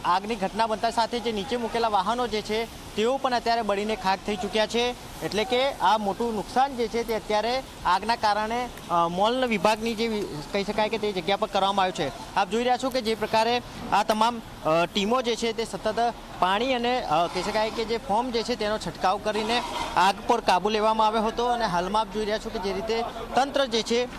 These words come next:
તે આગ કાબુમાં આવતા, અ, રાહતનો શ્વાસ જે છે, તે લેવામાં આવ્યો છે. પરંતુ, અ, ક્યાંકના આગની ઘટના કયા કારણોસર લાગી, તે હજુ અકબંધ છે.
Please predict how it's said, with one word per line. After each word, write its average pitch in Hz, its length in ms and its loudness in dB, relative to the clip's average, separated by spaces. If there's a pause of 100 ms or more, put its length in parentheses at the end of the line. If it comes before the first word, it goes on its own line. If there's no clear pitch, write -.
(180)
તે 226 120 2
આગ 233 240 4
કાબુમાં 220 420 2
આવતા, 220 300 2
અ, 233 40 -2 (600)
રાહતનો 196 360 2
શ્વાસ 220 280 0
જે 226 120 -4
છે, 233 120 -6
તે 220 140 -4
લેવામાં 208 380 2
આવ્યો 190 120 2
છે. - 500 -6
પરંતુ, 247 500 0
અ, - 0 - (560)
ક્યાંકના 220 520 2
આગની 208 180 -2
ઘટના 196 380 -2
કયા 208 240 2
કારણોસર 208 480 0
લાગી, 220 380 0
તે - 400 -2
હજુ 240 240 2
અકબંધ 220 380 -2
છે. 262 440 -2